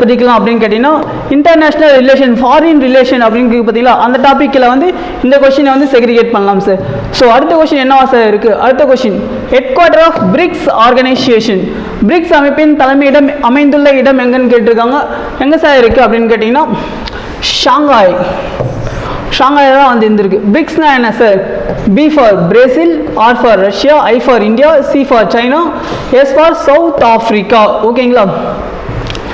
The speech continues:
So, இதுக்காக ஹெட்குவார்ட்டர்ஸ், பிரிக் ஆர்கனைசேஷன் ஹெட்குவார்ட்டர்ஸ் எங்க சார் இருக்குன்னு கேட்டீங்கன்னா, ஷாங்காய், அதுதான் இங்க கொடுத்துருக்காங்க. ஓகேங்களா? சீனாவின்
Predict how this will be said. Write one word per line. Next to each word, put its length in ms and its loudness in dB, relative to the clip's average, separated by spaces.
So, 80 2
இதுக்காக 440 2
ஹெட்குவார்ட்டர்ஸ், 600 0
பிரிக் 300 -2
ஆர்கனைசேஷன் 440 2
ஹெட்குவார்ட்டர்ஸ் 500 2
எங்க 160 0
சார் 200 2
இருக்குன்னு 340 -2
கேட்டீங்கன்னா, 240 -2
ஷாங்காய், 760 0
அதுதான் 300 2
இங்க 180 0
கொடுத்துருக்காங்க. 560 0
ஓகேங்களா? 340 0
சீனாவின் 520 2